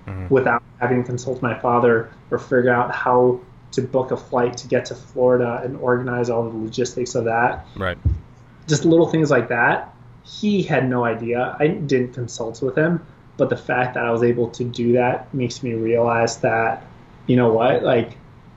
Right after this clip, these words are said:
Speaker 2: unconsciously my dad molded me to make these decisions to get to the point that I'm at and to handle the challenges, the adversity,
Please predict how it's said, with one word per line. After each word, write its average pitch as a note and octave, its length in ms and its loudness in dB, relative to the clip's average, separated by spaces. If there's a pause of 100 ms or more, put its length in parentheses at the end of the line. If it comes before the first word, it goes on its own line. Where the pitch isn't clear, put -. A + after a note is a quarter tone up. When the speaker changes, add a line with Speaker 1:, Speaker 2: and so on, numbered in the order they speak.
(720)
Speaker 2:
unconsciously C3 960 0
my A#2 240 0
dad A#2 560 0 (200)
molded B2 440 2
me A#2 340 -2
to - 200 -8
make B2 520 0 (480)
these B2 360 2
decisions A#2 880 -2 (180)
to C#3 80 -2
get B2 260 0
to - 120 -8
the A#2+ 60 -2
point A#2+ 340 -8
that A#2+ 120 2
I'm A#2 220 -2
at A#2+ 360 -4 (240)
and A#2+ 100 -2
to B2 100 -2
handle A#2 680 0 (400)
the C3 80 2
challenges, C3+ 580 2
the A#2+ 120 0
adversity, A#2+ 800 -2